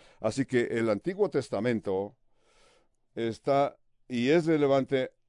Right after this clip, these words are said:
a los creyentes del Nuevo Testamento. Esta es la verdad general. El Antiguo Testamento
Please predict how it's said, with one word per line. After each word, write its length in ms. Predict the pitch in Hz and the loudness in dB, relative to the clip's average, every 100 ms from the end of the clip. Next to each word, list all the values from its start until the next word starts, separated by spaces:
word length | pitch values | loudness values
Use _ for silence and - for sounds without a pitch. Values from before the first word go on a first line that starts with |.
| _ - | _ -2
a 120 | 123 | 0
los 160 | 117 - | 0 -2
creyentes 520 | 110 120 147 147 110 | 0 2 2 2 -2
del 140 | 110 | 0
Nuevo 200 | 127 127 | 0 0
Testamento. 720 | 120 110 113 104 98 90 87 _ _ _ - | -2 -4 -4 -4 -4 -8 -12 _ _ _ -6
Esta 300 | 131 135 139 | -2 2 2
es 120 | 135 | 2
la 100 | 120 | 2
verdad 340 | 107 110 127 120 | 2 2 0 -2
general. 720 | - 107 101 131 175 185 170 _ _ _ _ _ _ _ | -4 -6 0 4 4 2 -4 _ _ _ _ _ _ _
El 180 | 113 113 | -2 0
Antiguo 400 | 110 135 180 208 | -2 -2 0 2
Testamento 920 | 202 165 147 127 117 98 90 87 98 | 2 -2 0 0 -2 -2 -6 -6 -10